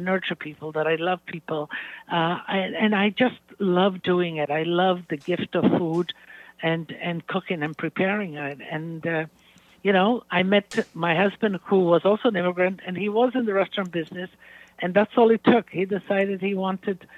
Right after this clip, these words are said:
to open a restaurant at some point, and I said, "You know what?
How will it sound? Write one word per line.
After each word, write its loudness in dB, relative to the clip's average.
to 2
open 2
a 2
restaurant 2
at -2
some -4
point, -4
and -4
I -4
said, -10
"You -2
know -2
what? -4